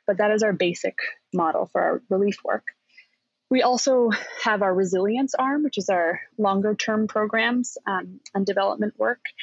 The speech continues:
So in certain cases, after an acute crisis has, has passed, um, World Central Kitchen looks to continue to support that community with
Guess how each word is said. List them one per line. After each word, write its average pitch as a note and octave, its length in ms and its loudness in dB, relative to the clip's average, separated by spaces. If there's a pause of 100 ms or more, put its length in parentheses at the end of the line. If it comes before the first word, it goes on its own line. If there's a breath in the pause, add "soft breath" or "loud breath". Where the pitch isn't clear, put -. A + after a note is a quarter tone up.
(360 loud breath)
So F#3+ 520 2
in G3+ 160 2
certain A#3+ 300 2
cases, F#3+ 680 -2 (260)
after G3+ 540 0
an F#3 80 0
acute F#3+ 340 -2
crisis F3 640 -2
has, E3+ 380 -2 (460)
has F3+ 180 -4
passed, - 600 -4 (480 loud breath)
um, F#3+ 240 0
World G3 180 2
Central G3 240 -2
Kitchen F#3+ 400 0
looks - 300 -2 (100)
to F3+ 380 2 (880 soft breath)
continue A3+ 400 2
to G#3 60 0
support F#3 320 -2
that - 180 0
community E3+ 580 2
with E3+ 220 -4